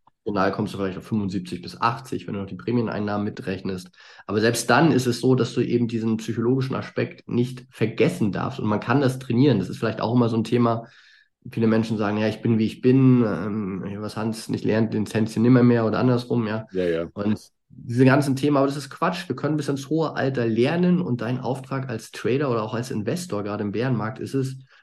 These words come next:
Speaker 1: psychologisch klar im Kopf zu sein. Das geht einem Unternehmer genauso. Ich meine, wenn du halt eine unternehmerische Durststrecke hast, so wie es jedem Unternehmer mal geht, jetzt gerade mit Corona oder auch, ich kenne jetzt auch mehr Unternehmer als früher, wo ich angestellt war,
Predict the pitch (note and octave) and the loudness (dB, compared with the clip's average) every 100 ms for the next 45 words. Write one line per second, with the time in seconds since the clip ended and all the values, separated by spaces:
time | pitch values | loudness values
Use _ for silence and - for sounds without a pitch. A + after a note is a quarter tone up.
0 | _ - - B2 A2+ A#2+ D3 C#3+ - E3 | _ -14 -4 0 4 4 4 0 -4 -4
1 | A3+ C3+ G#2+ F#2+ - F#2+ F2+ F#2 F#2 - | -2 -4 -4 -8 -8 -6 -2 -2 -2 2
2 | B2 B2+ A#2 A#2 C3 A#2+ A#2 B2 F#3 A#2 | 4 4 4 4 4 2 2 0 0 0
3 | B2+ C3+ A2 A#2 A2+ A2 A2 A2+ G#2 G#2+ | -2 -4 -4 -2 -2 -2 -4 -4 -4 -2
4 | A2 A2+ A2 G#2+ A2 C#3 - - G2+ G2+ | 0 0 -2 -4 -2 -2 -4 -8 -8 -6
5 | B2+ - G#2+ G2+ - C3 G#2 F#2+ G2 G#2+ | -8 -8 -10 -8 -2 0 0 -2 -4 -4
6 | G2 F#2+ G2+ C3 C3 - - - _ - | -4 -4 -2 -2 -2 -12 -20 -20 _ -10
7 | G#2 G#2 G2 - G2 A#2 B2+ G#2+ G2+ G2 | -4 -4 -4 -4 0 4 4 2 0 -2
8 | F#2 - - - C3 C3 - G2+ G2+ F#2+ | -4 -8 -10 -2 0 0 -2 -4 -2 -4
9 | G#2 G2 E2+ - B2+ B2 G#2 - A#2 B2+ | -4 -4 -6 -6 -2 0 0 -4 -2 -2
10 | - A#2+ A2+ A2+ | -2 -4 -4 -6